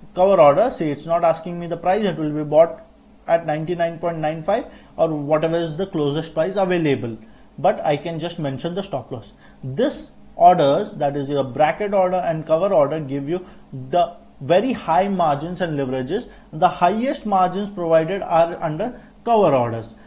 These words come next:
Then you also have the aftermarket orders. This option is used to place orders between three thirty to nine fifteen. So for people who could not monitor the markets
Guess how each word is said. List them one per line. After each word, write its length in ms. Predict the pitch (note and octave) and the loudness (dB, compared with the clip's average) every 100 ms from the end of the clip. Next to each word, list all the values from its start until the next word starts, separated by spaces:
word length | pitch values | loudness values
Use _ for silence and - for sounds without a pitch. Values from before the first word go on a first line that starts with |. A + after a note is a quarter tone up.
| - | -12
Then 180 | D3 D#3+ | -8 -6
you 140 | F3 | 0
also 320 | E3+ G#3 A#3+ | 0 0 0
have 280 | A3+ G3 F#3 | 2 2 2
the 80 | F#3+ | 0
aftermarket 760 | D#3+ D3+ - G3 F#3 F3+ F#3+ F3+ | -2 -6 -6 -4 -2 -4 -4 -4
orders. 340 | F3+ G#3+ G3 | -2 -2 -4
This 240 | C3+ F3 | -6 -8
option 460 | - E3 D#3+ - G3 | -2 0 -2 -6 -6
is 220 | F3+ C#3+ | -4 -6
used 340 | B2 E3+ G3+ - | -4 -4 -4 -6
to 100 | - | -10
place 540 | - D#3+ F#3+ A3 G#3+ - - - | -8 -4 -2 -2 -6 -16 -20 -12
orders 540 | - E3 F3+ A3+ B3 G#3+ | 2 4 4 4 2 2
between 420 | D#3 D#3 F3 F3 | -2 -2 -2 -4
three 220 | F3 G#3 | -2 -2
thirty 440 | G#3+ G3+ F#3+ G#3+ G#3+ | 0 -2 -2 -4 -2
to 140 | G#3+ | -2
nine 340 | F3+ D#3+ F3 | 0 0 -2
fifteen. 600 | F3 F3+ - F#3+ D#3 A2+ A2 - | -2 -4 -2 -2 -2 -4 -10 -8
So 180 | - E3 | -2 0
for 220 | F3+ F3 | 0 0
people 300 | G3 G#3 A3+ | -6 -2 -2
who 160 | F3+ G3+ | 0 -4
could 180 | F3 | -4
not 320 | D#3+ F#3 G3 F#3+ | 2 4 4 2
monitor 460 | D#3+ D#3+ F#3 F#3+ | 0 2 0 -2
the 120 | F#3 | -2
markets 580 | F3 D#3+ D#3+ - G3 G3 | 0 2 0 0 -2 -4